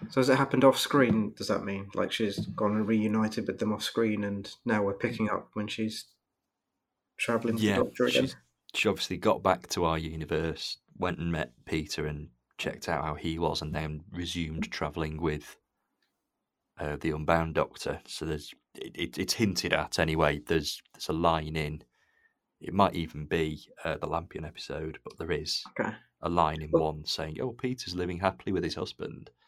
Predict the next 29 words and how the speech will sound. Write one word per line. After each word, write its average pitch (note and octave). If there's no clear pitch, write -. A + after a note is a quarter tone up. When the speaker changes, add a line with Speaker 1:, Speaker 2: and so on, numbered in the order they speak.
Speaker 2:
And E2
that's, -
that's F2
all D3
we A#2+
get. G#2+
Speaker 1:
Well, G2
that's A#2+
Speaker 2:
Um, C3
Speaker 1:
something. G#2+
I A#2+
mean, C3
it's, B2+
it's -
more, C#3+
it's, -
I -
guess C3
it's A#2
better A#2
than, A2
um, G#2+
T B2
V A2+
Doctor A2+
Who G#2+
Series G#2+
six, -
where G#2